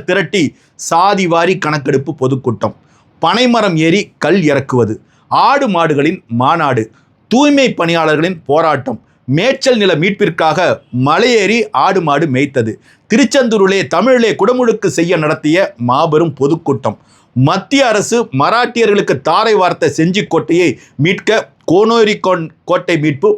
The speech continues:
பொதுக்கூட்டம், பரந்தூர் விமான நிலையம் விரிவாக்கத்திற்கு எதிராக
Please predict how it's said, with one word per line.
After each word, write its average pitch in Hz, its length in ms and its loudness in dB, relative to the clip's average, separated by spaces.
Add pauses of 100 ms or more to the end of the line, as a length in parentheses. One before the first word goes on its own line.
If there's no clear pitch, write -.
பொதுக்கூட்டம், 143 560 0 (380)
பரந்தூர் 262 520 2
விமான 240 280 2 (100)
நிலையம் 190 320 0
விரிவாக்கத்திற்கு 202 840 0
எதிராக 175 320 2